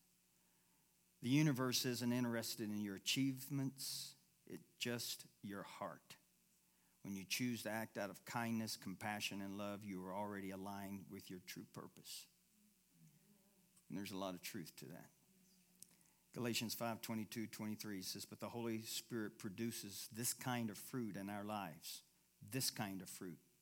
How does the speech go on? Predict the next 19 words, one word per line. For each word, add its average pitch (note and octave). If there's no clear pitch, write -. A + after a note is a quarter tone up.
in F#2+
our F2+
lives. D#2
Love, A#2
joy, G#2+
peace, G#2
patience, -
kindness, -
goodness, G#2
faithfulness, G2
gentleness, G2
and G2
self-control. F#2
There's G#2
no B2+
law A#2+
against F2+
these E2
things." -